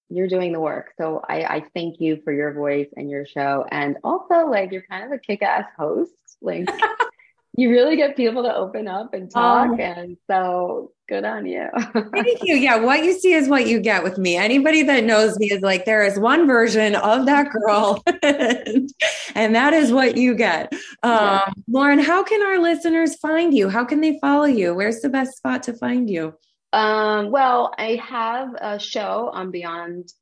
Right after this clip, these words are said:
Speaker 1: T V. It's called Beyond the Blockchain. If you're interested in crypto or, uh, anything,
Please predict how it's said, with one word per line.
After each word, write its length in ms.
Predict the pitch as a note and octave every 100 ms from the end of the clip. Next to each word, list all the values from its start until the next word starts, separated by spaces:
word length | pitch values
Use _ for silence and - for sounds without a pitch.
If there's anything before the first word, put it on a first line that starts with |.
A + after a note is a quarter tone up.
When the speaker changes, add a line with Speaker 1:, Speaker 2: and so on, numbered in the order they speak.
| -
Speaker 1:
T 180 | G3
V. 280 | F3 E3+ E3+
It's 100 | E3
called 240 | - D#3 D#3
Beyond 240 | E3 D#3
the 60 | D#3+
Blockchain. 640 | D#3+ D3 - - E3 F#3
If 140 | G3+ -
you're 100 | -
interested 460 | E3 - - F3+
in 120 | E3+ D3+
crypto 680 | - G#3+ - F#3+ G#3 C4 -
or, 380 | E3 D#3+ D#3+ -
uh, 260 | D3 - -
anything, 480 | E3+ E3+ F3 E3+